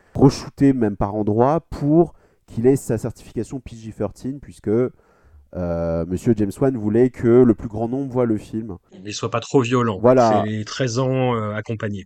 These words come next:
Speaker 1: Voilà. La version uncut existe maintenant. Grosso modo, c'est pas des gros changements, sachant que le, le film est quand même assez méchant, même dans la version cut.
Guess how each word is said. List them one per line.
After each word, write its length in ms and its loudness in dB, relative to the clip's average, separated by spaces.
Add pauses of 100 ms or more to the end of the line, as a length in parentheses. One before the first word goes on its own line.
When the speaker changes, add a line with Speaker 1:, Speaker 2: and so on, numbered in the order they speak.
Speaker 1:
Voilà. 220 -8 (220)
La 100 0
version 420 4
uncut 540 2
existe 520 -6
maintenant. 680 -4
Grosso 460 -4
modo, 260 -2
c'est 180 -8
pas 160 -6
des 100 -6
gros 240 -8
changements, 480 -10
sachant 220 -6
que 160 -10
le, 60 -6 (340)
le 80 -2
film 200 -2
est 40 4
quand 80 4
même 80 2
assez 240 0
méchant, 400 2
même 140 -2
dans 100 -4
la 100 -2
version 340 -6
cut. 400 -4